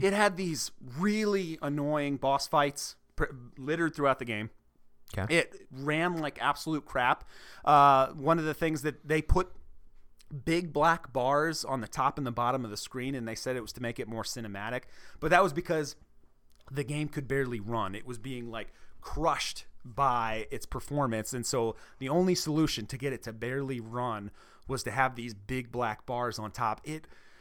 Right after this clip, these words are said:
Speaker 1: like, we played it on my one buddy's projector who has a hundred inch screen, and it was passable then. But if you're playing it on a smaller T V, like a forty-two inch screen, it really limited what you could see, and it made the game a lot harder, and it was just really,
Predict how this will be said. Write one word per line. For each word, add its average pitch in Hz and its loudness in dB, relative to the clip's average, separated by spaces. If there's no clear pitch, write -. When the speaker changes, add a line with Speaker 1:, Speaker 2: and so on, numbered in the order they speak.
Speaker 1:
like, 147 -2
we 190 -2
played 220 4
it 180 0
on 147 0
my 127 -2
one 147 0
buddy's 147 -2
projector 139 -2
who 131 -2
has 120 -2
a 107 -6
hundred 139 -6
inch 127 -8
screen, 131 -6
and 117 -6
it 123 -10
was 107 -8
passable 143 -4
then. 127 -2
But 120 -4
if 120 -8
you're 127 -4
playing 175 0
it 143 -4
on 127 -2
a - -8
smaller 151 -6
T 147 -10
V, 143 -6
like 123 -2
a 98 -6
forty-two 135 -6
inch 123 -10
screen, 131 -8
it 233 -12
really 151 -4
limited 113 -4
what 135 -2
you 135 -8
could 117 -14
see, 123 -6
and 135 -6
it 120 -8
made 127 -6
the 123 -6
game 127 -8
a 113 -8
lot 139 -8
harder, 139 -4
and 131 -8
it - -16
was 110 -14
just 120 -14
really, 131 -4